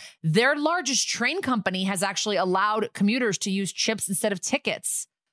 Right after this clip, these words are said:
So now no Metro card, no bullshit with your wallet. Just put your hand on a, over a reader and you're on the train.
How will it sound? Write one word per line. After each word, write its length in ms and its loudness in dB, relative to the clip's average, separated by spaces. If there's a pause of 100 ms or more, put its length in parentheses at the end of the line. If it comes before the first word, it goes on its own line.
So 120 2
now 220 2
no 460 4
Metro 460 -2
card, 520 -2
no 480 0
bullshit 460 -2
with 160 -8
your 120 -6
wallet. 500 0
Just 360 -6
put 180 -4
your 140 -2
hand 440 -4
on 180 -4
a, 180 -4 (200)
over 280 -2
a 60 -4
reader 420 -2
and 160 -6
you're 200 -6
on 180 -2
the 60 -4
train. 500 -6